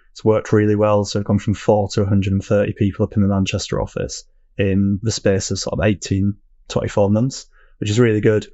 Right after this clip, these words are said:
It's been important to hire the right people there as well, 'cause a lot of these people haven't worked in national security before, which is the polar opposite to the Gloucester office, where at least most people around the Gloucestershire area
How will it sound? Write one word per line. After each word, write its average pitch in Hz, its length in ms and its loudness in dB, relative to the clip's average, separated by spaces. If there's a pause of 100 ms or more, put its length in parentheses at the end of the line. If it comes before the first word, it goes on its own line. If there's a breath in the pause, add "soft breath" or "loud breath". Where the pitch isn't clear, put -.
(320)
It's - 100 -16
been 110 100 4
important 101 300 2
to - 60 -10
hire 98 200 0
the 104 100 -4
right 104 260 -2
people 113 300 -2
there 113 160 4
as 110 140 -2
well, 110 120 2
'cause - 140 -10
a 107 60 0
lot 104 180 2
of 101 60 0
these 101 180 0
people 101 260 -2
haven't 98 300 0
worked 101 280 -2
in 107 60 2
national 107 300 -2
security 107 460 -4
before, - 400 -4 (200)
which - 180 -8
is 98 80 -6
the - 60 -6
polar 107 280 2
opposite - 380 -4
to 95 260 -4 (220 loud breath)
the - 60 -6
Gloucester 110 360 0
office, - 320 -8
where 107 240 -4 (260)
at 117 100 -2
least 127 260 2
most 107 280 2
people 104 260 0
around 98 340 0
the 117 80 -4
Gloucestershire 101 560 -2
area 101 400 -2